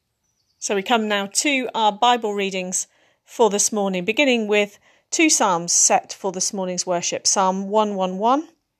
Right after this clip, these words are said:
and Psalm one one three. Psalm one one one. Praise the Lord. I will give thanks to the Lord with my whole heart,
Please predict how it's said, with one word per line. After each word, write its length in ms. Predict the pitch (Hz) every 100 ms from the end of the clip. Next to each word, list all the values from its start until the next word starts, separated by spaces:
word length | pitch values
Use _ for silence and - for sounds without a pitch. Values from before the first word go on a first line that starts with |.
| _ _ _ _ _
and 240 | 269 262
Psalm 480 | 240 - 208 214 208 -
one 360 | 196 208 196
one 300 | 190 180 180
three. 600 | 175 - 160 170 165 165 _ _ _ _ _ _ _ _ _ _ _ _ _ _ _ _ _ _ _ _ _ _ _ _ _ _ _ _
Psalm 420 | - - 240 214
one 280 | 208 214 208
one 200 | 196 190
one. 280 | 165 165 170 _ _ _ _ _ _ _ _ _ _ _ _ _ _ _ _ _ _
Praise 320 | - 302 277 -
the 100 | 202
Lord. 400 | 185 175 170 - - _ _ _ _ _ _ -
I 140 | 240
will 80 | 233
give 160 | 247
thanks 340 | - 247 233 -
to 100 | 220
the 60 | 202
Lord 280 | 196 185
with 180 | 220 220
my 200 | 247 247
whole 340 | 247 269 247 233
heart, 560 | - 175 165 - -